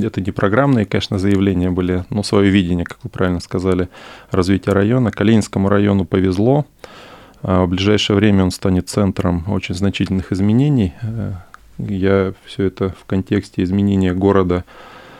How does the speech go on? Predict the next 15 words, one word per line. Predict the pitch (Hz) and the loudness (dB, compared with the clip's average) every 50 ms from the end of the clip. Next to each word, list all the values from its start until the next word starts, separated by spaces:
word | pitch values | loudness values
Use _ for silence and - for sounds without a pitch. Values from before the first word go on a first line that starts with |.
| - - - - _ - | -20 -20 -20 -20 _ -4
а, | - 98 | -2 0
в | 85 101 | 2 2
рамках | 101 95 92 - 104 - | 2 2 2 0 -4 -4
стратегии, | - - - 101 95 - 151 143 117 101 | -2 -2 0 0 2 2 2 2 2 2
принятой | 92 - - - 92 90 90 85 - 101 90 | 0 0 0 0 0 -2 -2 -2 -4 -4 -4
до | 78 90 | -4 -4
тридцать | - 104 95 - - - | -2 -2 -2 -2 -4 -4
пятого | - 90 - - 90 92 | -4 -4 -4 -2 -2 -2
года. | 90 87 92 90 80 | -2 -2 -2 -2 -2
У | 87 90 | -2 -2
нас | 92 90 - | -2 -2 -2
стратегия, | - - 95 87 - 104 92 90 90 | -2 -4 -4 -2 -2 -2 -2 0 -2
напомню, | 90 87 - 98 95 90 90 | -2 -2 -2 -2 0 0 0
у | 87 | -2
Челябинска — | - - 101 98 95 90 85 90 85 - - - - 92 85 76 | -2 -2 0 0 0 0 -2 -4 -6 -8 -8 -6 -6 -6 -6 -8